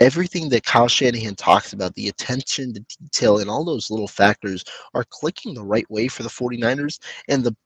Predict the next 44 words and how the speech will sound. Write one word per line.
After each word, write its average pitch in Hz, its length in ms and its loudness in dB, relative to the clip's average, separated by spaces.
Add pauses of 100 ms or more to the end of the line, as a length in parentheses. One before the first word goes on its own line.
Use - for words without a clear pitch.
(240)
the - 100 0
perfect - 400 -2
part 180 180 6
is 104 200 -2
you 180 120 -6
s-, - 180 -6
when 135 200 0
you 139 80 -2
see - 280 0
the 247 100 6
product 127 520 8
on 120 100 -2
the 101 80 -8
field 117 460 -6
and 101 180 -8
see 139 560 -6 (380)
what 131 240 4
Kyle 127 220 4
Shanahan's 120 640 -4
being 120 300 -6
able, 117 320 -4
or 104 300 -6 (160)
able 123 260 4
to 107 100 -6
do 123 400 -4 (220)
in 117 140 -4
order 127 280 -4
for 120 220 -6
the 107 80 -2
product 117 420 6
to 104 80 -10
go 110 160 -6
that 123 220 2
way, 135 260 0 (360)
you 135 100 -10
can't 175 320 4
just, - 280 -2 (140)
I 104 40 2
mean, 113 260 -4
you, 139 140 -4
you 139 240 0
watch 117 420 6
in 101 80 -4
awe 98 320 4